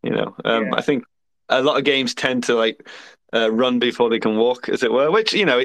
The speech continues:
Speaker 1: it's admirable. I'm, I'm all for experiments, uh, but yeah, it's kinda hard to, it's hard to build a business and a stable game around something that's so kind of fluctuating and, and, and not stable as Web three, I would say.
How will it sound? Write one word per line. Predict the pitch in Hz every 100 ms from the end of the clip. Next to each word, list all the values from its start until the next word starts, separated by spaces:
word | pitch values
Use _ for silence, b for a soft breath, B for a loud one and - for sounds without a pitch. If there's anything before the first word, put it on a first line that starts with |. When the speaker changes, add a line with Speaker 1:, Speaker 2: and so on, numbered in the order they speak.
| -
Speaker 1:
it's | 147
admirable. | 127 147 165 165 165
I'm, | 151 131 131
I'm | 135
all | 131
for | - 127 123 - _
experiments, | 127 - - 131 131 147 147 - - -
uh, | 117 113 113
but | 107 - 117
yeah, | 117
it's | 107 101
kinda | - 143 120
hard | 123 120 -
to, | 107 -
it's | - - -
hard | 208 220
to | 180
build | 175 156
a | 127
business | 139 - 139 131
and | 120
a | 113
stable | - 131 123
game | 120 123 113
around | 107 107
something | - 113 117
that's | 107 110 - - B B B -
so | - 127 110
kind | - 117 110
of | 98 - _ _
fluctuating | - - - - 117 110 107 104
and, | 98 101 -
and, | 107 -
and | 110
not | 107
stable | - - 123 107 92
as | 92
Web | 101 98
three, | - 104 95
I | 90
would | 90
say. | - 95